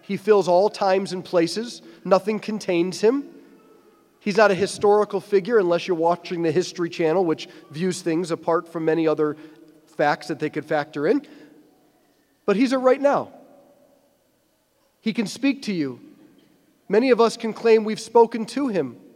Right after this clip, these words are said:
We've met him. That's real. That's alive. And it's weird. And if we try to get rid of the weirdness of it, we lose something of the truth of it all, because we don't claim that about any other figures.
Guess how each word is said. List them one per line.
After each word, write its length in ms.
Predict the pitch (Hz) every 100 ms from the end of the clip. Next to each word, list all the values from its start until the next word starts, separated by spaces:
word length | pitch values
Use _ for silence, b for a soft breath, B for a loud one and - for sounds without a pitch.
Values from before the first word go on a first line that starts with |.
| _ _
We've 200 | 185 190
met 220 | 190 254
him. 280 | 202 151 117 - - _ _ _ _ _ b b b -
That's 220 | 208 -
real. 460 | 202 254 226 143 131 - - _ _ _ _ _ _ _ -
That's 200 | 208 233
alive. 440 | 208 226 247 247
And 140 | 262 247
it's 160 | -
weird. 500 | 208 277 320 208 139 - - - _ _ _ _ _ _ _ _ _ _
And 80 | 214
if 80 | 202
we 80 |
try 220 | 233 277 269
to 80 |
get 180 | 220 269
rid 200 | 233 247
of 80 | 240
the 100 | 208
weirdness 560 | 190 247 285 226 202 214
of 120 | 185
it, 120 | 220
we 160 | 202 208
lose 280 | 240 254
something 360 | - 240 - 214
of 160 | 208 180
the 80 |
truth 340 | 175 - 285 240
of 100 | 156
it 80 | 143
all, 300 | 135 117 b b b b b -
because 220 | 214 220
we 80 | 247
don't 180 | 262
claim 280 | - 262 285
that 160 | 226 208
about 280 | 208 208 226
any 220 | 240 220
other 180 | 208 202
figures. 640 | 208 170 131 127 - -